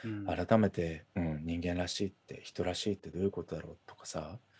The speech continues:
Speaker 2: なんかそういうことをこうちょっとこれから先、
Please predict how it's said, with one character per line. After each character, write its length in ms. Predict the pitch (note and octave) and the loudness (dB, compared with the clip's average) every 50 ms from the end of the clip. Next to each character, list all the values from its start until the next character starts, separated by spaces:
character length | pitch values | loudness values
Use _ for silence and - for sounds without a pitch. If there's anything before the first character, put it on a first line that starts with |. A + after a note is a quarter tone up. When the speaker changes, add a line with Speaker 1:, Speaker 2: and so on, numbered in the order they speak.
| - - - - - - _ - | -20 -20 -20 -20 -20 -8 _ 0
Speaker 2:
な 80 | A#2 | 2
ん 20 | G#2 | 2
か 100 | - - | 2 0
そ 160 | - - G2+ | 0 0 0
う 40 | G2 | 0
い 20 | |
う 20 | |
こ 140 | G2+ - A2 | 2 0 -2
と 100 | - G#2+ | 0 0
を 60 | F#2+ | -2
こ 280 | - - E2 D#2+ D#2+ E2 | -2 -4 -6 -6 -6 -6
う 40 | E2+ | -8
ち 120 | - - F2 | -6 -6 -6
ょ 20 | |
っ 40 | - - | -6 -6
と 220 | - F2 D#2 - - _ _ _ | -8 -10 -10 -10 -14 _ _ _
こ 120 | - - F#2 | -2 0 0
れ 80 | - | 0
か 80 | - F#2+ | 2 0
ら 60 | F2 F2 | -2 -2
先、 420 | - - F2 - - E2 E2 - | -2 -4 -6 -6 -6 -8 -8 -10